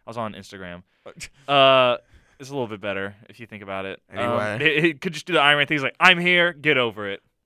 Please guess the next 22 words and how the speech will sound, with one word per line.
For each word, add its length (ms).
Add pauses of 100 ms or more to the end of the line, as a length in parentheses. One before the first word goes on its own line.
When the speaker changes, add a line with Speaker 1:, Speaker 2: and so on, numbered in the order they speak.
(380)
Speaker 2:
Oh 160
my 160
gosh. 360
Speaker 1:
Could've 220
Speaker 2:
That, 100
that 120
was 100
better. 380
I 80
like 220
Speaker 1:
Yeah. 100
Speaker 2:
that 80
better. 220 (540)
That 80
was 100
kinda 140
funny, 240
but 120
no, 100
like, 180
<sighs> 0
"I'm 60